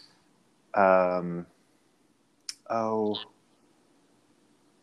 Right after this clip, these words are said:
it's escaping me right now, s-, northern Michigan somewhere. And, oh, Traverse City, of course. It was, we were in Traverse City, and I had two or three days, and I,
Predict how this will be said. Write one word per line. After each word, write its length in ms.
it's 120
escaping 480
me 80
right 200
now, 220
s-, 520
northern 400
Michigan 460
somewhere. 400
And, 540
oh, 140
Traverse 340
City, 220
of 120
course. 340
It 80
was, 140
we 140
were 100
in 80
Traverse 360
City, 360
and 500
I 120
had 180
two 160
or 40
three 200
days, 360
and 200
I, 160